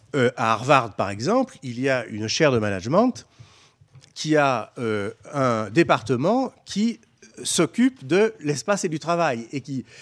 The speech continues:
et qui, euh, donc, produit les premières études au-, autour de cela.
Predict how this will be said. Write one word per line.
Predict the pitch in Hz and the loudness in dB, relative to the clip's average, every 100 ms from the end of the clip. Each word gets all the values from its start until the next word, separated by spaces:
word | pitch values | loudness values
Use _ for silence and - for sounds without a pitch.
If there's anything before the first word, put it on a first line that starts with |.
| - - | -20 -16
et | 113 | -14
qui, | 123 131 123 | -8 -4 -2
euh, | 110 | 0
donc, | 123 127 107 | -2 -4 -6
produit | 104 - 131 170 | -8 -2 0 2
les | 190 | 0
premières | - 139 135 117 | 0 0 2 0
études | 117 113 226 185 | -2 0 0 0
au-, | - 123 120 | -2 -2 -2
autour | 139 131 165 | -2 2 2
de | |
cela. | 131 151 233 | 2 0 -2